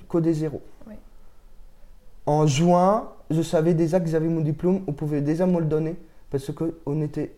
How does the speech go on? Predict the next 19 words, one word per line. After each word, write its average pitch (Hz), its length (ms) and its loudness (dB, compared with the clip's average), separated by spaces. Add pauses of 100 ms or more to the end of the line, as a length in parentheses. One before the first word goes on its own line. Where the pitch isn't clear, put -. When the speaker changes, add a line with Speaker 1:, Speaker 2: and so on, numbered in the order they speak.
Speaker 1:
sûr - 320 -6
à 160 80 -6
cent 160 160 -2
pour - 140 -14
cent 175 140 -6
que 165 80 -4
j'avais 135 200 -4
déjà 139 200 -4
mon 165 120 -4
diplôme. 156 280 -6 (100)
Speaker 2:
Hmm. 220 240 -12 (280)
Speaker 1:
J'ai 127 100 -4
fait 135 140 -6
une 139 160 0
licence 185 340 0
dans 156 140 -4
une 131 160 -6
grande 160 280 -6
université 156 600 -4